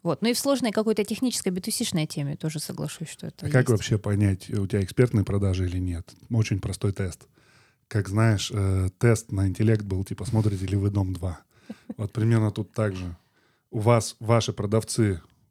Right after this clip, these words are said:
Speaker 2: вы можете нанять нового человека, который продавец, но не с вашего рынка, и он завтра пошел продавать хорошо?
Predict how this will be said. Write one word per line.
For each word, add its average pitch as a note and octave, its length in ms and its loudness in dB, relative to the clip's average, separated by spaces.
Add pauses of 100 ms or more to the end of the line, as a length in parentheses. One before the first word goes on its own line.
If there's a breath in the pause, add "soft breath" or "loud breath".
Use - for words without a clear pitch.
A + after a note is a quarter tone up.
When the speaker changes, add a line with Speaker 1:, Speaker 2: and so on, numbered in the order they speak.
(160)
Speaker 2:
вы A2+ 140 0
можете D3 360 4
нанять A2+ 400 4
нового A#2+ 680 4
человека, B2+ 480 4
который B2+ 320 2
продавец, A#2+ 560 2
но A2+ 100 2
не A#2 140 2
с - 80 -6
вашего G#2+ 400 2
рынка, A2 300 2
и - 180 -2
он A2 160 4
завтра A#2 300 0
пошел G#2+ 300 0
продавать G2 400 -2
хорошо? G2 480 -10